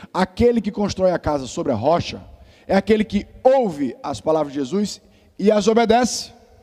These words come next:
Então você pode ser um crente tolo, que já ouviu um dia a voz de Jesus,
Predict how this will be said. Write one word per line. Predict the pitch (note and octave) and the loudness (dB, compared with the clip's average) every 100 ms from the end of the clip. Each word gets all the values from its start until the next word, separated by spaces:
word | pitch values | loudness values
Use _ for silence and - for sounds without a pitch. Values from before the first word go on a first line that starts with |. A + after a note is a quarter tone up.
| _ _ _ _ _ _ _ _ _ _ _ _ _ _ _ _ _ _ _ _ _ _ _ _ _ _ _ - | _ _ _ _ _ _ _ _ _ _ _ _ _ _ _ _ _ _ _ _ _ _ _ _ _ _ _ -4
Então | G#3 B3+ B3+ | 0 2 4
você | B3 A#3+ B3+ | 2 4 2
pode | - A#3 A3+ | 2 0 2
ser | |
um | B3+ | 0
crente | A3+ A#3 A3 A#3 | 2 2 2 0
tolo, | A3+ A#3 A#3+ D#3 - - - _ - _ _ _ _ _ _ _ _ _ _ _ _ _ _ _ _ _ _ _ _ _ _ _ _ | 2 4 4 0 -6 -20 -20 _ -20 _ _ _ _ _ _ _ _ _ _ _ _ _ _ _ _ _ _ _ _ _ _ _ _
que | G#3 | 2
já | C4 | 4
ouviu | B3+ G3 B3 | 4 4 2
um | A3+ | 4
dia | A3+ A3 | 4 4
a | |
voz | G3 G3+ F#3 | 4 2 2
de | |
Jesus, | F3+ D3+ D#3+ - - - | -4 -4 -8 -10 -20 -20